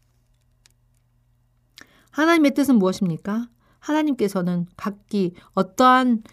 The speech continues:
형편과 어떠한 장소에 있더라도 하나님을 찾기를 바라십니다. 그리고 멀리 계시는 것이 아니라 더듬어 찾기만 하면 찾을 수 있는 거리에 계십니다.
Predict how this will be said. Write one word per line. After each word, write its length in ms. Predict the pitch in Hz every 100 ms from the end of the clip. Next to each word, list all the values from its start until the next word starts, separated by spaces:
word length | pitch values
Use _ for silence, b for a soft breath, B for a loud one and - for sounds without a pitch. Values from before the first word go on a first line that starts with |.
| B
형편과 840 | - 294 285 285 247 214 208 170 190
어떠한 420 | 185 - 220 233
장소에 340 | 220 185 175 214
있더라도 480 | 175 190 170 165 196
하나님을 400 | 240 262 247 247
찾기를 400 | 302 311 311 254
바라십니다. 720 | - 165 180 175 165 160 170 _ _ _ _ _ -
그리고 460 | 202 214 220 214
멀리 360 | 160 170 226 277
계시는 340 | 277 247 240
것이 240 | 202 196 185
아니라 380 | 160 185 190 b b b -
더듬어 440 | 202 214 277 285
찾기만 480 | 285 302 302 277 262
하면 200 | 247 233
찾을 260 | 302 320
수 120 | 311 254
있는 220 | 185 185
거리에 460 | - 165 180 190
계십니다. 640 | 202 180 - 170 165 156